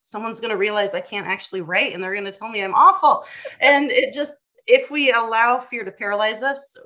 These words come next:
Speaker 1: our imagination can be our worst enemy. And we can have all sorts of conversations that in our head that never come to pass. And so learning to control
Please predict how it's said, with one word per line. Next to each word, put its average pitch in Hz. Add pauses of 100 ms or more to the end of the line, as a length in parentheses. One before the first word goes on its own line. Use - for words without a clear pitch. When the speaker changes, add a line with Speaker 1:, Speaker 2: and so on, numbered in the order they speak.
(340)
Speaker 1:
our 214
imagination 202
can -
be 180
our 170
worst 185
enemy. 202 (560)
And 226
we 254
can 247
have 208
all 226
sorts 247
of 214
conversations 220
that 180
in 202
our 190
head 196
that 175 (320)
never 220
come 208
to 196
pass. 185
And 208
so 202 (840)
learning 277
to 247
control 220